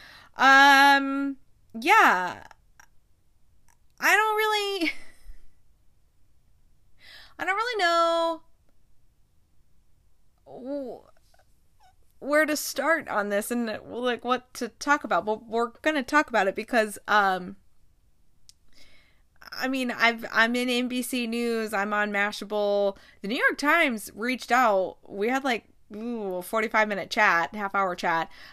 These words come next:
Uh, they ended up not using anything, um, that I said in their article. But, um, yeah, I, I've, I've been just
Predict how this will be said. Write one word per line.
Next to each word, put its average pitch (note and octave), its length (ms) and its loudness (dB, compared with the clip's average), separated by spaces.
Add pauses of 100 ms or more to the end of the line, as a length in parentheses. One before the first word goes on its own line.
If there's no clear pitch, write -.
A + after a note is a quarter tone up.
Uh, G3+ 180 2
they G3+ 260 2
ended D4+ 160 -4
up C4+ 140 -2
not G#3 160 -6
using G3+ 360 -8
anything, F3 600 -8 (100)
um, E3 600 -6 (440)
that G3+ 120 -6
I G#3 80 -4
said F#3 200 -4
in F3+ 120 -6
their D#3+ 120 -6
article. E3+ 540 2 (360)
But, A3+ 340 4
um, F#3+ 580 0 (720)
yeah, D#4+ 460 4 (180)
I, E4 500 -2
I've, D4 400 0 (200)
I've - 180 -10 (840)
been C#4 480 -4 (680)
just - 680 -2